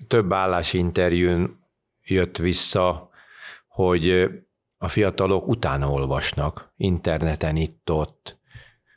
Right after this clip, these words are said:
fel vannak készülve a vállalatból, és fel vannak készülve a fenntarthatóságból.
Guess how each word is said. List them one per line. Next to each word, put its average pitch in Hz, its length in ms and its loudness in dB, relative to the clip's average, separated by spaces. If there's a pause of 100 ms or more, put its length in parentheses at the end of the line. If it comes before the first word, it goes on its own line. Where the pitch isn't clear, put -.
fel 104 320 0
vannak 92 420 2
készülve 90 600 0
a 71 80 -2
vállalatból, 95 640 0
és 92 140 0
fel 120 220 2
vannak 90 420 0
készülve 98 960 2 (640)
a 101 60 -6
fenntarthatóságból. 78 1600 -2